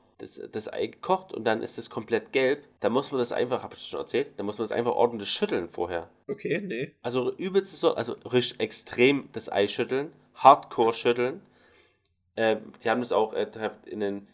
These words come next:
Speaker 1: in den Pullover, in die Ärmel von dem Pullover getan, dann den Pullover, ähm, so übelst lang, äh, quasi
Speaker 2: Ja.
Speaker 1: so eingedreht und dann so lang gezogen, damit das sich ganz schnell wieder ausdreht, damit das Ei extrem durchgeschakt wird. Einfach nur.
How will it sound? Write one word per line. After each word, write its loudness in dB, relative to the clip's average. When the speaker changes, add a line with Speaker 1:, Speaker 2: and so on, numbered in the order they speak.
Speaker 1:
in -8
den -6
Pullover, 2
in -8
die -4
Ärmel 0
von -8
dem -6
Pullover -4
getan, -8
dann -6
den -6
Pullover, 0
ähm, 2
so -16
übelst -2
lang, 2
äh, -4
quasi -2
Speaker 2:
Ja. -6
Speaker 1:
so -8
eingedreht 2
und -2
dann 4
so -6
lang 4
gezogen, -2
damit 0
das 0
sich -12
ganz 2
schnell -4
wieder 0
ausdreht, 0
damit 0
das -8
Ei 2
extrem -4
durchgeschakt 2
wird. 2
Einfach 0
nur. -2